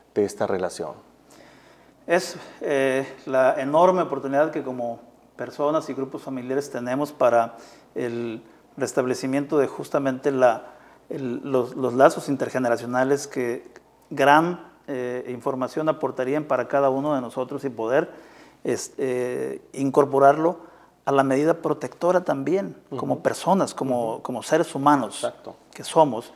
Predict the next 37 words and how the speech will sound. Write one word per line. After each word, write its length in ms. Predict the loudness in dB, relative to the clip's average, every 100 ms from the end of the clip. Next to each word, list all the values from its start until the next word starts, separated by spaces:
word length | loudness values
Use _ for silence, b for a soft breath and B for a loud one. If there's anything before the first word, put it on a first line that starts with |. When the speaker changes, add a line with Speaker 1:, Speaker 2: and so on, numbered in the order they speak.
| B B B B B
Speaker 2:
y, 380 | 4 4 4 0
eh, 500 | -2 0 0 -2 -4 0
poder, 400 | 4 4 4 -2 -12
eh, 240 | -4 -2 0
replicar 500 | -2 -4 -6 4 6
y 40 | 6
mantener 720 | 0 -2 -2 0 0 -2 b b b b _ 4
esto 380 | 4 6 2 2
a 120 | 0 0
través 300 | 2 2 0
del 180 | -4
tiempo, 480 | -2 -2 0 -4 -8
que 120 | -10 -6
sería 260 | 0 0
fabuloso. 600 | 2 -2 0 -2 -2 -16 _ _ -18
Speaker 1:
Claro. 220 | -14 -14 b b b
Yo 100 | -2
diría, 340 | 2 4 4 0 -6
primero 240 | 0 0 2
tenemos 320 | 2 0 -4
que 120 | -4
tener 240 | -2 -4
claro 420 | 0 4 4 2 -4
que 100 | -8
podemos 380 | -4 -4 -4
aprovechar 420 | -6 -4 -4 0 -2
esta 460 | 0 0 0 -4 -10
oportunidad 760 | -8 -6 -6 -6 -4 2 2 2
de, 140 | -2
este, 420 | -4 -4 -4 -4
de 140 | -6 -6
esta 200 | -2 2
pausa 500 | 6 4 4 -6 -6 B B B B _
para 160 | -2 -2
hacer 240 | -2 0
un 120 | 0 -2
plan, 280 | -2 -4